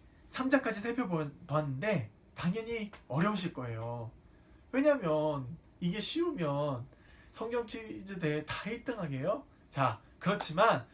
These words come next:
우리가 부담을 덜고, 어, 전 선생님이 올려주는 동영상을 잘 보면서 '아, 이런 내용들이구나' 라는 것들을 조금씩 이해하시면 되고,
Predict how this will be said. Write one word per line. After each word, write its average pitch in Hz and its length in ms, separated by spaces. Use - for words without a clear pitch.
우리가 139 340
부담을 147 640
덜고, 143 680
어, 113 420
전 131 120
선생님이 139 280
올려주는 139 640
동영상을 143 640
잘 131 260
보면서 135 640
'아, 113 460
이런 208 260
내용들이구나' 160 880
라는 127 200
것들을 131 240
조금씩 175 260
이해하시면 165 540
되고, 135 680